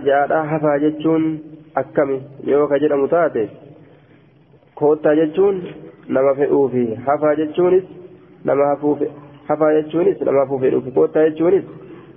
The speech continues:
namni feetan koottaa jechuu, hafaa jechuunis abbaan fedhe hafuu jechuudha. Akkasitti azaanuunis jechuudha. Aayaa, kasii kun ammoo keessaa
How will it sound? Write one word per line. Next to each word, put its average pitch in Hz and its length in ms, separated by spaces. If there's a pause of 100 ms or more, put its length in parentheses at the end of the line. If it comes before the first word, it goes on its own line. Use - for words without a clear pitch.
(220)
namni 135 400
feetan 139 340
koottaa 131 320
jechuu, 123 240 (360)
hafaa 147 340
jechuunis 151 380 (680)
abbaan 139 240
fedhe 131 200
hafuu 123 320
jechuudha. 117 440 (840)
Akkasitti 131 440
azaanuunis 117 580
jechuudha. 104 340 (1200)
Aayaa, 135 320
kasii 147 320
kun 160 160
ammoo 151 440 (1400)
keessaa 151 420